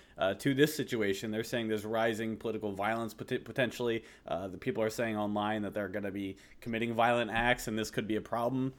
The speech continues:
The Israeli Secret Service came out and actually said this to the public, saying, like, "Look, there, there seems to be m-, a higher chance of violence coming up. We need to ease tensions," but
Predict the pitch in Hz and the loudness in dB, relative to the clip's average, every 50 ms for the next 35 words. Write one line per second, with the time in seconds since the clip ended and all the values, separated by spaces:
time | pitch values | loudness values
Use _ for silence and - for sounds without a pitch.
0 | 131 127 - 113 107 101 110 117 113 113 113 - 131 123 - 107 - - 117 117 | -12 -6 -2 0 0 0 2 0 0 0 0 -2 -4 -4 -4 -4 -4 -2 0 0
1 | 104 110 107 - - 123 107 107 110 104 95 101 101 101 - - 107 107 98 - | 0 -2 -4 -4 -4 -2 0 0 0 0 0 -2 -2 -4 -4 -4 -4 -6 -6 -4
2 | - 113 107 104 104 117 123 120 - - 127 117 113 - 131 117 110 135 139 135 | -4 -4 -4 -2 -2 -4 -4 -4 -4 -4 -4 -4 -2 2 2 2 2 2 0 -2
3 | - 104 98 98 101 98 98 92 113 120 110 101 - - - - - - - - | -2 -2 -2 -2 -2 -4 -2 0 2 2 2 2 -2 -6 -20 -20 -20 -20 -20 -20
4 | - - - _ _ - 107 101 104 101 - 117 110 104 107 104 - - - 135 | -20 -20 -20 _ _ -4 -4 -4 -4 -4 -4 -4 -4 -4 -4 -6 -6 -2 0 2
5 | 131 120 123 - 135 107 120 120 117 110 107 104 107 107 - - - - - - | 2 0 0 -2 -2 0 0 2 2 0 0 -2 -4 -6 -8 -12 -20 -18 -10 -4
6 | 98 107 101 123 127 120 123 - - 131 117 123 113 104 104 107 117 120 120 120 | -2 0 2 4 4 4 2 2 0 -2 -2 -2 0 2 2 2 2 2 0 -4
7 | - 131 120 120 117 117 117 117 - - 104 104 104 101 95 - 101 98 - - | -4 -2 -2 -2 0 2 2 2 0 0 -2 -2 -2 -2 -2 -2 -2 -2 -2 -2
8 | 117 117 110 104 - - 113 113 113 - - 113 110 110 104 - - - 98 95 | -2 -4 -4 -4 -4 -2 -2 -2 -2 -4 -4 -4 -4 -4 -6 -6 -6 -6 -6 -6
9 | - | -6